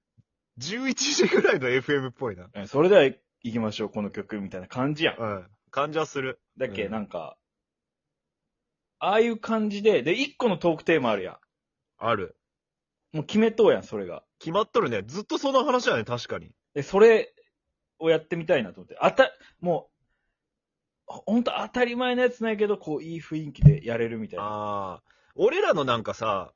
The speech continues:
Speaker 2: うん。
Speaker 1: 適当にバーって話して、なんとなくのとこをタイトルにしとるもんね。
Speaker 2: そうそうそう。あの、どっちかというと、チャンクボのツッコミワードをタイトルにしとるだけやけ、俺。
Speaker 1: なるほど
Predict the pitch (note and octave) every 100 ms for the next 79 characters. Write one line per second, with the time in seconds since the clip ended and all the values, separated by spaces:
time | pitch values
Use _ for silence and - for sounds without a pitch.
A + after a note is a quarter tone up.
0 | - A2+ F2 - G#3+ - D4 C4 G3 -
1 | - - D3+ D#3 - D3 C#3 A2 F3 B3+
2 | C4+ C4+ A#3+ B3 A3 A3 A3 - D3+ C#3+
3 | C#3 C3 C3 G2 F2+ A#2 - _ C#3 E3
4 | E3 C#3+ D3+ D3+ D#3 - E3+ F3 B3+ -
5 | D#4+ D4+ D#4 C#4+ - _ _ _ _ _
6 | - C4+ D4 C4+ C#4+ C#4+ C#4 C4+ - _
7 | - - - C4 C4 C4+ B3+ B3 A#3 G3
8 | F3 F3+ E3 E3 D3+ A2 G#2 G2+ - D2+
9 | F2+ - D#3 D#3 E3+ A#2+ F3+